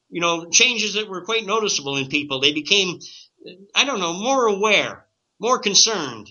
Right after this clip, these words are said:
Well, you know, uh, they used logic more instead of just being led around by the nose. And another thing I ran across here a while ago too, they, they tell me that if you're smoking, if you're a cannabis smoker,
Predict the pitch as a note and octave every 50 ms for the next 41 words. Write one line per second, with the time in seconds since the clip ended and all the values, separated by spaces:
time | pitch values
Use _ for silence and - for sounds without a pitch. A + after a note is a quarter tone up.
0 | _ - D3+ D#3+ D3 D#3+ D#3+ D#3 D3+ D3+ D3 C3+ C3+ C#3 C3+ C3+ - - _ _
1 | _ _ - - F#3+ F#3+ G3 G3+ B3 B3 G#3 - F#3+ G3+ A#3 B3+ C4 A3 E3+ E3+
2 | - - A#2+ A#2+ A2+ G#2 F2+ - _ _ _ _ _ _ _ _ _ _ _ -
3 | C3 - - G#3 F#3+ E3+ E3 G3+ F#3+ - F#3+ F#3+ F3 E3 D#3 F3 G3+ G3 F3+ E3+
4 | F3 F3+ F3+ E3 D3 C#3+ D3 D3 C#3 C3+ C#3+ E3 F#3 E3 C3 A2 G2 - - -
5 | _ _ - - - - - _ _ _ _ _ - D#3+ G3 A3+ D4 F4+ G4 F4
6 | A3 - G3 F3+ D#3+ D#3 D#3 D#3+ D#3 D#3 D3+ F3 E3+ D#3 D3+ D3 - E3 D#3 D3
7 | C#3+ E3 F#3 F3 F3 E3 D#3 D3+ C#3+ C#3+ - G#3+ A3 F3+ D#3+ D#3+ D#3+ D#3+ - -
8 | - - _ _ - G#3 G#3+ D4 D4+ D4 C#4 C4+ A#3+ A3+ A3+ A3+ A3+ _ - G3+
9 | G3 F#3+ G3 A3 G#3+ G3 - - C4+ E4 E4+ - - B3+ A3 - A3+ G3+ F#3 G3
10 | A3+ G#3+ G#3 G#3 C#4+ D#4+ D#4 C#4 A3 F#3+ - - G#3 A#3+ B3+ C4 G#3+ - C3+ A2+
11 | B2 C#3